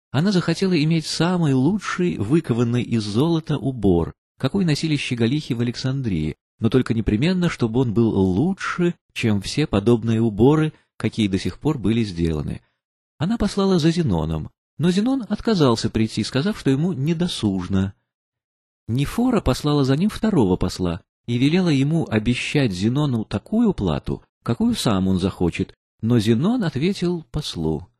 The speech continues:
«Скажи своей госпоже, что я работаю, сколько могу, и сверх силы моей не принимаю заказов. Всем угодить я не успею, а наблюдаю очередь,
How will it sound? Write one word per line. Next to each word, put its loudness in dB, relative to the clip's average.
«Скажи -2
своей 0
госпоже, 0
что -2
я 2
работаю, 0
сколько -2
могу, -4
и -6
сверх 0
силы 0
моей 2
не -2
принимаю 2
заказов. -4
Всем 0
угодить 2
я 2
не 2
успею, 0
а -2
наблюдаю 2
очередь, 2